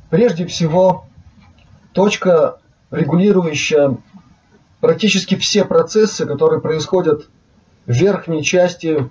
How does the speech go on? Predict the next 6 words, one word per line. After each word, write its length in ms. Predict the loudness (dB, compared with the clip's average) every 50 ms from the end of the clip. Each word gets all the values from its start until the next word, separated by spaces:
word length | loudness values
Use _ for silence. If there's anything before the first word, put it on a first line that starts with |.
| -10 _ _ _ _ _
тела 260 | -2 0 0 2 2 0
человека. 600 | 0 0 0 2 2 2 2 0 -2 -4 -12 -16 _ _ _ _ _ _ _ _ _ _ _ _ _ -20 _ _ _ _ _ _ _ _ -20 _ _ _ _ _ _ _ _ _ _ _ _ _ _ 0
Точка 280 | 0 0 2 2 0
называется 580 | 0 2 2 2 4 4 4 4 2 2 -2 -2
Хэ 480 | 0 0 0 2 2 4 2 0 -2 -8 _ _ _ _ _ _ _
Гу 440 | -6 0 2 4 4 4 2 0 -6